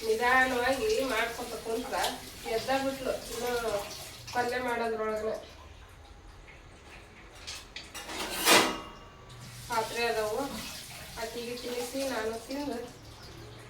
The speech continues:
ಪಾತ್ರೆ ತೊಳಿಬೇಕು. ನಮ್ಮನೆಯವ್ರ ಬರೋ ಮಟನು ನಿನ್ನೆ ಆಗಿದ್ದಿಲ್ಲ ತಿಕ್ಕಾಕ, ಅವ್ರ ಬಂದು ತಿಕ್ಕಿದ್ರು, ಸ್ವಲ್ಪ ಇದ್ವು. ಇವತ್ತು ಅವ್ರು ಬರೋ ಮಟ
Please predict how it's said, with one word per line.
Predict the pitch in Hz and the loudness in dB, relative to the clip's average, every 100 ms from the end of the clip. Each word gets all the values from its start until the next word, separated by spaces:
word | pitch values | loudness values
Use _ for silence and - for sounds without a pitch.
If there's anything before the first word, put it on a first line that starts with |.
| - | -10
ಪಾತ್ರೆ | 220 196 202 196 | -6 -6 -6 -6
ತೊಳಿಬೇಕು. | 202 196 196 202 - - - - - 320 339 - 370 370 370 - - - - - - - - - - - - - - - - 1077 208 - - - 180 - - - - - - - - - - - - - - - 220 | -2 -2 -2 -4 -4 -8 -8 -12 -14 -14 -12 -12 -12 -12 -14 -16 -18 -18 -16 -16 -18 -16 -14 -14 -14 -18 -18 -18 -10 -6 -6 -4 -6 -8 -12 -16 -18 -18 -18 -20 -20 -20 -20 -20 -18 -18 -16 -18 -16 -18 -18 -12 -8
ನಮ್ಮನೆಯವ್ರ | 196 214 220 220 202 | -6 -4 -2 -2 -2
ಬರೋ | 202 208 | -4 -2
ಮಟನು | 214 208 202 208 208 - - - - 277 - - - 233 | -2 -4 -6 -2 0 0 0 -6 -12 -12 -12 -12 -4 2
ನಿನ್ನೆ | 233 233 | 4 6
ಆಗಿದ್ದಿಲ್ಲ | 208 214 214 208 190 | 4 2 -2 -4 -4
ತಿಕ್ಕಾಕ, | - 180 214 202 214 262 - - - - - - - - 170 | -6 -6 -4 -2 -4 -6 -8 -16 -16 -16 -14 -12 -12 -10 -2
ಅವ್ರ | 185 196 196 | 2 2 2
ಬಂದು | 196 202 | 0 -2
ತಿಕ್ಕಿದ್ರು, | 202 190 208 190 180 226 - - | -8 -6 -6 -4 -6 -6 -10 -2
ಸ್ವಲ್ಪ | 196 214 214 | 0 0 -2
ಇದ್ವು. | 196 180 208 - - - - - - - - | -4 -4 -8 -8 -16 -18 -18 -20 -18 -18 -10
ಇವತ್ತು | 196 190 190 - | -4 -2 -2 -2
ಅವ್ರು | 185 185 180 | -2 -2 -4
ಬರೋ | 190 190 | -4 -2
ಮಟ | 196 185 | -4 -4